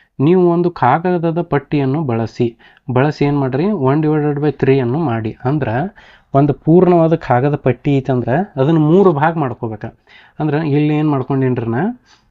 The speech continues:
ಇದ ಟೋಟಲ್ ಈ ಕಾಗದ ಏನ್ ತಗೊಂಡೇನ್ರಲ್ಲ, ಮೂವತ್ತು ಸೆಂಟಿಮೀಟರ್ ತಗೊಂಡೇನಿ, ಮೂವತ್ತು ಸೆಂಟಿಮೀಟರ್ ತಗೊಂಡೇನಿ. ಅದ್ರೊಳಗೆ ಏನ್ ಮಾಡೀನಿ ನಾ,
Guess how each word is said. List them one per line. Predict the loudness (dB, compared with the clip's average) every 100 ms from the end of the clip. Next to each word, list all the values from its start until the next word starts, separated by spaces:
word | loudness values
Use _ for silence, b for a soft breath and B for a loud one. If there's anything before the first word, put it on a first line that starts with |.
| _
ಇದ | -2 0 -2 -6 _
ಟೋಟಲ್ | 0 2 2 0
ಈ | 0 0 0 0 0 -2 -4
ಕಾಗದ | -6 -6 -4 -2
ಏನ್ | 0 0
ತಗೊಂಡೇನ್ರಲ್ಲ, | 0 0 0 -2 -2 0
ಮೂವತ್ತು | 2 2 2 0
ಸೆಂಟಿಮೀಟರ್ | -2 0 0 0 -4
ತಗೊಂಡೇನಿ, | -4 -4 -6 -10 b b b b b
ಮೂವತ್ತು | -2 0 0
ಸೆಂಟಿಮೀಟರ್ | 0 0 -2 -4
ತಗೊಂಡೇನಿ. | -6 -4 -4 -4 -4 -6 B B B
ಅದ್ರೊಳಗೆ | 0 2 2 2
ಏನ್ | 2
ಮಾಡೀನಿ | 0 2 2
ನಾ, | 0